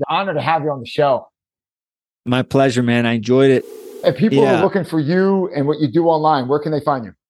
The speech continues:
Speaker 2: Yeah, the pod-, I have two podcasts, one for, you know, you and me.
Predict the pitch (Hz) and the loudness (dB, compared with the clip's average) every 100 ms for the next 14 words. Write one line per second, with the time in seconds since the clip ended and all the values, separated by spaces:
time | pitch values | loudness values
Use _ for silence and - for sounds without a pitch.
0 | _ _ 135 139 135 127 127 151 156 135 | _ _ 0 2 2 0 -2 2 2 2
1 | 123 - 170 170 139 - 139 131 127 139 | 0 2 0 2 0 2 2 0 -2 -4
2 | 131 135 127 120 127 123 117 131 123 127 | -2 2 4 4 2 2 4 4 4 2